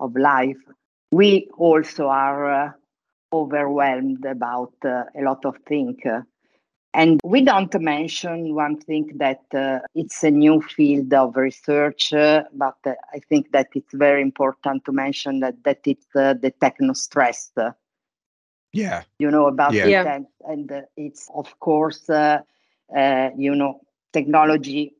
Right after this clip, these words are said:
Speaker 1: advancement, uh, it's a benefit, but, uh, it's also a stress for us. It's, uh, creating a feeling, uh, of frustration, anger. So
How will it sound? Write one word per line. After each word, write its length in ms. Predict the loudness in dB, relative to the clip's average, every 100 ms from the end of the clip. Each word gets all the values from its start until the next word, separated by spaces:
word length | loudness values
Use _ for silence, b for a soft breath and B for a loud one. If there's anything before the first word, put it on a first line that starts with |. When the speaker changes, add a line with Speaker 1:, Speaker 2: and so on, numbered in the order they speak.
| _ -10
Speaker 1:
advancement, 920 | -8 -2 0 0 -6 -8 -6 -6 -6 -6
uh, 240 | -6 -6 -12 _ _ _ _ _ _ _ _ _ _ _
it's 200 | -18 -8
a 40 | 0
benefit, 680 | 2 2 0 0 0 0 2
but, 240 | 0 -2 -10
uh, 180 | -8 -8 -12 _ _ _ _ -18
it's 240 | -16 -2
also 640 | 2 2 0 2 4 2 -2
a 80 | -8
stress 720 | -8 0 2 2 -2 -10 -6 -4 -6
for 200 | -8 -6
us. 360 | -6 -8 -14 -12 -10 -10 -14 _ _ _ _
It's, 340 | -20 -20 -20 -6
uh, 240 | -4 -2 -4
creating 760 | -6 -4 -2 -4 -4 -2 0 2
a 180 | 0 0
feeling, 640 | -4 -4 0 2 2 2
uh, 280 | 4 4 4
of 260 | 2 -2 -4 -14 _ -6
frustration, 1080 | -6 -2 2 4 2 2 0 2 2 0 -2
anger. 720 | 0 2 2 2 2 2 0 _ _ _ _ _ -12
So 420 | -6 -2 -2 -4